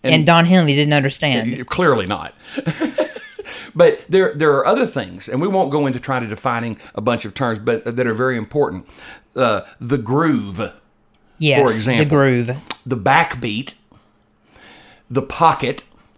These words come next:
Speaker 2: uh, a, a shuffle, these kinds of things. Uh, different sorts of beats that have different names. There, there's all sorts of things that, that make up what a drummer brings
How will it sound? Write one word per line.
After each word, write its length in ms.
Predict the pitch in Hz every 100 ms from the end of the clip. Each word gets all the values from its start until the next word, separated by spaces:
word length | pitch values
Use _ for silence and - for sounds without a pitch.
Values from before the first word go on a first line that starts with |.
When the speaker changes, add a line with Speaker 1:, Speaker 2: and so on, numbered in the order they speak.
| _ _ - _ _ _ _ _ _ _ _ - -
Speaker 2:
uh, 280 | 110 101 - - - _ - -
a, 180 | 127 143 147
a 40 | 139
shuffle, 640 | - 190 185 127 - - _ _ -
these 320 | 135 190 180
kinds 400 | - 170 170 151
of 120 | 131
things. 440 | - 127 95 98 - - _
Uh, 160 | 110 104
different 600 | 107 110 170 185 196 -
sorts 480 | - 185 180 - -
of 300 | 139 127 113
beats 360 | 160 139 -
that 140 | 127 110
have 260 | 135 127
different 360 | 113 143 127 95
names. 640 | 107 143 113 82 - - _ - - - _ _
There, 180 | 123 123
there's 260 | 135 143 131 -
all 260 | 151 180 208
sorts 400 | - 175 196 196
of 120 | 131
things 400 | - 113 110 101
that, 260 | 113 113 113 -
that 120 | -
make 320 | 123 127 135 131
up 240 | 127 117
what 120 | 120
a 80 | 113
drummer 360 | 107 123 123 107
brings 460 | 104 107 110 104